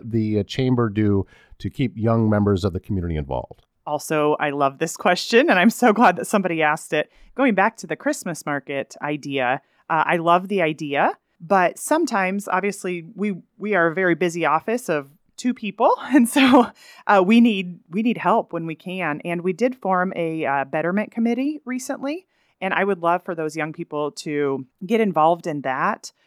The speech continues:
Speaker 2: You know, they're doing a lot of things like the flower baskets along the square. But basically, if you've got an idea, bring it to us, and we're, we're willing to help put that all together. So young people can reach out to us absolutely anytime. And again,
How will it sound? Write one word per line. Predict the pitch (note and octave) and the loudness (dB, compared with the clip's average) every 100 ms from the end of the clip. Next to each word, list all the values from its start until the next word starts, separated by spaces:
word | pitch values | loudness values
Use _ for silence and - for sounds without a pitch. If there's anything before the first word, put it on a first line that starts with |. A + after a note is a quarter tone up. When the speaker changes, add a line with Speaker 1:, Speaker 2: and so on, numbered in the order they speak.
| _ | _
Speaker 2:
You | E3+ | -8
know, | D#3 | -2
they're | E3 | -2
doing | E3 E3 | 0 -2
a | D#3 | 0
lot | D3 | 0
of | C#3+ | 0
things | - C#3+ C#3 | -4 -12 -8
like | D3+ - | -8 -8
the | |
flower | D3+ D#3+ C#3+ D3 | -8 -4 -2 -2
baskets | D3 C#3+ - D3 - | -4 -6 -10 -12 -10
along | C#3+ C#3 C#3+ | -8 -6 -8
the | |
square. | C#3+ - C#3+ C3+ C3+ C#3 - _ _ _ - - _ | -10 -10 -8 -6 -6 -6 -10 _ _ _ -20 -20 _
But | _ A3+ | _ -2
basically, | - D#4 E4+ G3+ | 0 -2 -4 -4
if | E3 | -2
you've | F#3 E3 | -2 0
got | F#3+ D4 | 2 2
an | G#3 | 0
idea, | D3+ D3+ F#3 D3 | -4 -4 -2 -2
bring | C#3 D3+ | -2 -4
it | G3 - | -4 -6
to | D#3+ C3+ | -6 -4
us, | B2+ C3 - - | -4 -8 -16 -14
and | D#3 D3+ D3 C#3+ | -10 -6 -6 -8
we're, | G#2 C#3+ E3+ G3+ - _ | -10 -6 0 0 -2 _
we're | D3+ F#3+ | -6 -4
willing | E3+ F3 E3+ | 0 0 0
to | D#3 C3 | -6 -10
help | - D3+ D#3 | -2 -2 -2
put | - A3+ | -6 -6
that | G3 F3 | -2 0
all | D3+ | 0
together. | - B2 B2 B2+ G2+ - _ | -2 -8 -6 -6 -8 -12 _
So | - D3+ A#2+ - _ | -6 -2 -2 -4 _
young | C#3 E3+ A3 | -6 -2 -2
people | A#3+ - F#3+ | -4 -4 -6
can | F3+ D#3+ | -6 -6
reach | F#3 F#3 | -6 -4
out | F3 | -4
to | - E3+ | -4 -6
us | D#3 - | -6 -12
absolutely | E3+ F3+ - F3+ D#3+ D#3 | -18 -16 -8 -6 -4 -6
anytime. | D3 D#3 C#3+ D3+ C3 B2+ | -6 -8 -10 -12 -10 -10
And | - | -6
again, | D#3+ F3 E3 | -4 -4 -4